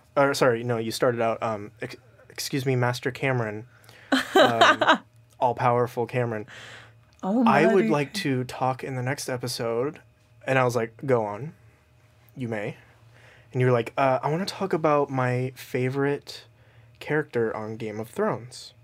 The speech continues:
Speaker 1: And it's your favorite new character on Game of Thrones, 'cause they've only first appeared this season. And, uh, that is Sir Pounce.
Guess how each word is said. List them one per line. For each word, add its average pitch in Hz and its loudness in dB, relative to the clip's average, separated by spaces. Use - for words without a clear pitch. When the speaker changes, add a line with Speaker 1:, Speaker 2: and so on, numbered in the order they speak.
Speaker 1:
And 123 -4
it's 123 -4
your 139 2
favorite 139 2
new 160 2
character - -10
on 107 -12
Game 123 -10
of - -14
Thrones, - -14
'cause 113 -8
they've 117 0
only 113 -2
first 113 -4
appeared 117 -4
this 110 -6
season. 120 -8
And, 123 0
uh, 123 2
that 135 2
is 127 0
Sir 131 -2
Pounce. - -8